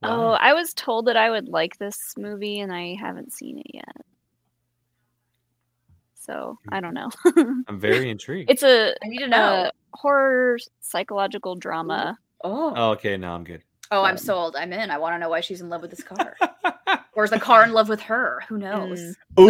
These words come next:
Speaker 1: Ooh,
Speaker 3: real
Speaker 1: and
Speaker 3: mystery.
Speaker 1: Andy, Andy has a great one to kind of finish out the show here. Stanley Tucci, Tucci and Patricia Clarkson as the
Speaker 2: Oh, yeah.
Speaker 1: parents in Easy A.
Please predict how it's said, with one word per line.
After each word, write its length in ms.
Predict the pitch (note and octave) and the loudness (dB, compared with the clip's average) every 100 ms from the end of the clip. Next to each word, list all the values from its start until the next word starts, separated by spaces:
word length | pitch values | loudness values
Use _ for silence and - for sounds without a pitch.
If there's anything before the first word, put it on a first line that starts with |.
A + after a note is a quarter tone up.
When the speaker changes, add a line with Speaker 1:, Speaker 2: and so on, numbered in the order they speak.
| A3 | 12
Speaker 1:
Ooh, 240 | G#3+ G3+ F#3 | 12 10 10
Speaker 3:
real 140 | E3 | 8
Speaker 1:
and 100 | F3+ | 4
Speaker 3:
mystery. 220 | G#3 G3+ D3+ | 2 2 2
Speaker 1:
Andy, 400 | E3+ F3 E3 - _ - - | 4 2 0 -6 _ -20 -4
Andy 280 | D3 D3+ D3+ | 2 6 8
has 160 | D3 C3+ | 8 6
a 80 | |
great 420 | A#2 G2+ C3 C3 B2+ | 2 2 4 4 4
one 200 | A#2 A2 | -2 -2
to 80 | |
kind 200 | G#2+ A2+ | -2 -2
of 60 | G#2+ | -2
finish 280 | - G#2+ G#2+ | -4 -6 -2
out 100 | G#2+ | -2
the 80 | G#2 | -2
show 260 | - A2 | -2 -2
here. 340 | G2+ G2+ G2 F#2 _ _ | 0 -2 -4 -6 _ _
Stanley 380 | - B2 C#3+ C#3 | -2 2 2 0
Tucci, 580 | - C#3 C#3+ C3+ C3+ C3 _ _ | 0 0 4 4 4 -2 _ _
Tucci 440 | - G3+ - D#3 C3 | -2 -2 -2 -4 -4
and 200 | B2+ A#2 _ _ _ | -6 -10 _ _ _
Patricia 400 | A#2+ - C#3+ C3+ | -18 -6 -6 -6
Clarkson 520 | - B2 A#2+ A#2+ A2+ - | -6 -4 -4 -8 -10 -10
as 140 | A2 | -8
the 120 | - | -4
Speaker 2:
Oh, 80 | E3+ - | -4 -4
yeah. 80 | |
Speaker 1:
parents 240 | - A#2 - | -6 -8 -10
in 80 | G#2 | -12
Easy 480 | A2 G#2+ G#2 G2+ | -10 -10 -10 -10
A. 420 | E2+ E2+ E2 D2+ | -10 -10 -10 -14